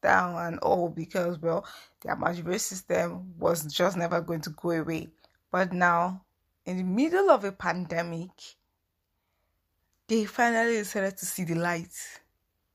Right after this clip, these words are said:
Yes, they saw the light. And they decided, "Whoa, it's true what everyone has been saying for years, for decades. This thing has to stop."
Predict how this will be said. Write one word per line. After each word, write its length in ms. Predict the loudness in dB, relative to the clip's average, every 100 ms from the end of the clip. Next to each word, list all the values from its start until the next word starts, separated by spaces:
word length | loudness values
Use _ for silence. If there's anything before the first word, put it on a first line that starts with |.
| _ _
Yes, 360 | -8 -6 -6 -8
they 120 | -6
saw 220 | -2 0
the 120 | 2 2
light. 520 | 4 2 -2 -16 -20 _ _ -20 -20 -18 -18 -8
And 180 | -4 -4
they 40 | -4
decided, 720 | -8 -4 -2 0 -2 -6 -8 _ _
"Whoa, 840 | -4 2 4 4 4 2 2 -2 -8 -16 -20 -20 -20 -20 _ _
it's 240 | -4 0 0
true 460 | 0 2 4 6
what 160 | 6 6
everyone 420 | 6 4 2 2
has 180 | 2 -2
been 120 | -4
saying 320 | -2 0 0
for 240 | -2 -4 -2
years, 680 | -4 -2 -2 0 0 0 -4
for 160 | -6 -6 -4
decades. 880 | -2 -2 -2 -2 -2 -2 -6 -12 -18 _ _ _ _ _ _ _ _
This 200 | 0 0
thing 220 | 4 2 4
has 320 | 2 0 -2
to 80 | -2
stop." 920 | -2 -4 0 2 4 4 4 2